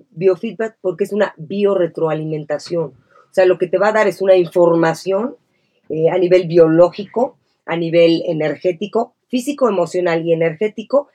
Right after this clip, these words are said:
en donde el objetivo es encontrar cuál es la causa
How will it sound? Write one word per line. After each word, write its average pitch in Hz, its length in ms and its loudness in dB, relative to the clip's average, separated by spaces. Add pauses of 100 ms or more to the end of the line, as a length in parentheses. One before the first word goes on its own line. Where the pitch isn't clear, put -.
(340)
en 185 100 -4
donde 190 280 2
el 185 100 6
objetivo 214 560 0
es 247 100 -8
encontrar 170 640 -4
cuál 196 180 0
es 175 120 -8
la 156 220 -6
causa 180 640 -4